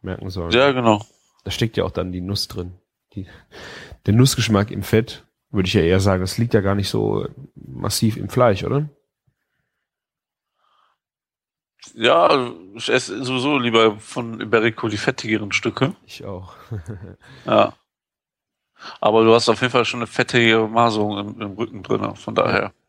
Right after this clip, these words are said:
Speaker 1: Ja.
Speaker 2: Ja. Man hätte es auf jeden Fall gesehen, wäre es Iberico gewesen. Das ist schon mal klar.
Speaker 1: Wir hatten, äh, das Vi-, Vitello Tonato, äh, habe ich, wie gesagt, nicht selber gemacht. Ähm,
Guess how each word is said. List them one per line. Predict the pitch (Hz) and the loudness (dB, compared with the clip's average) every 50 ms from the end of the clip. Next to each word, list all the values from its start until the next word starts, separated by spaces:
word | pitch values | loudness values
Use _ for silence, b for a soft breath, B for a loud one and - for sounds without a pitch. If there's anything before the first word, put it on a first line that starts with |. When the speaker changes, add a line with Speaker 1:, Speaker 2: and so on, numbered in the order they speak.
| _ _ _ | _ _ _
Speaker 1:
Ja. | - 113 - - - - _ _ B B B B B B B B - | -8 -8 -6 -8 -10 -14 _ _ B B B B B B B B -8
Speaker 2:
Ja. | - - _ _ | -8 -8 _ _
Man | - 123 120 | 2 4 4
hätte | 123 139 151 - - 147 | 4 4 4 4 4 4
es | 139 143 131 - | 6 4 4 2
auf | 127 120 | 2 2
jeden | - 123 120 | 4 2 4
Fall | 110 117 110 | 4 2 0
gesehen, | 107 107 104 107 104 104 | 0 2 4 4 4 4
wäre | 98 107 | 4 2
es | 95 - | 2 0
Iberico | - - - 107 - 110 110 - - - - | -2 -4 -4 -4 -4 -4 -8 -10 -10 -12 -10
gewesen. | - - - - 180 - 104 95 | -8 -6 -4 -4 -4 -6 -6 -2
Das | - 117 117 113 | 0 0 2 2
ist | - | 0
schon | - - - - | -2 -2 -2 -4
mal | - | -6
klar. | - - - - - 90 98 - _ _ _ _ _ b b b b b b b b b b b b b b b b b b b b b b b b b b b _ _ _ | -6 -4 -2 -2 -2 -2 -2 -6 _ _ _ _ _ b b b b b b b b b b b b b b b b b b b b b b b b b b b _ _ _
Speaker 1:
Wir | - - - | 0 2 2
hatten, | 151 - 165 160 151 147 | 2 4 4 2 4 4
äh, | 139 135 127 123 120 120 - | 4 4 4 2 0 -4 -8
das | - - | -6 0
Vi-, | - 151 139 131 127 - | 2 2 2 2 0 -4
Vitello | 127 120 - 147 143 139 | -6 0 2 2 2 2
Tonato, | - 127 120 127 147 165 165 160 165 | 2 0 0 0 0 2 0 0 0
äh, | - - 127 127 131 127 123 120 | 0 2 2 2 4 4 2 2
habe | 127 131 | 0 -2
ich, | 127 - | -2 -2
wie | 139 | 0
gesagt, | 127 120 117 113 | 2 2 2 0
nicht | 117 101 | 0 2
selber | - 123 147 175 | 4 4 6 4
gemacht. | 185 190 196 196 196 - - - - _ - - - | 4 2 -2 -4 -4 -6 -8 -14 -16 _ -20 -8 -4
Ähm, | 123 123 123 127 123 123 127 127 127 123 127 123 123 120 | -2 -2 -2 -2 -4 -4 -4 -4 -4 -4 -4 -4 -4 -6